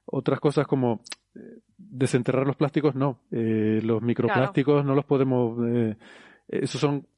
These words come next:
Speaker 1: cosas que necesitas otro tipo de... Pero entiendo que habiendo energía tú puedes resolver esos problemas de alguna manera, ¿no? Al final el problema básico que tenemos es que no tenemos una fuente de energía limpia, abundante, segura e inagotable.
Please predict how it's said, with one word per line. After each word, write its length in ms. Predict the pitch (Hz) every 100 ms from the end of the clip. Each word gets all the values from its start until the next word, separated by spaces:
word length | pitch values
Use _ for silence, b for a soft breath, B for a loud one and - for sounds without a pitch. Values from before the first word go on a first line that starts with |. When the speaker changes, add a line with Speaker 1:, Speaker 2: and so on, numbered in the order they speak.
| - -
Speaker 1:
cosas 240 | 143 156
que 100 | -
necesitas 420 | 143 135 143 143
otro 240 | 143 135 139
tipo 320 | 135 135 135
de... 160 | 127 139
Pero 260 | 135 135
entiendo 340 | 147 127 143 160
que 60 |
habiendo 240 | 127 135 151
energía 420 | 151 - 156 156
tú 140 | 156
puedes 380 | 127 147 151 156 135 127
resolver 500 | 131 - 123 147 131
esos 200 | 127 -
problemas 420 | 120 117 110 107
de 60 |
alguna 200 | 110 117
manera, 280 | 113 110 107
¿no? 120 | 123 - B B
Al 100 | -
final 140 | 180
el 40 | 196
problema 240 | 175 175
básico 300 | 160 160 147
que 100 | 143
tenemos 240 | 135 147 143
es 60 |
que 80 | 139
no 80 | 131
tenemos 220 | 135 135
una 120 | 131
fuente 240 | 131 127 127
de 60 |
energía 260 | 113 - 127
limpia, 300 | 131 131 135
abundante, 460 | 120 120 127 131
segura 280 | 123 123 127
e 40 | 127
inagotable. 520 | 113 110 117 98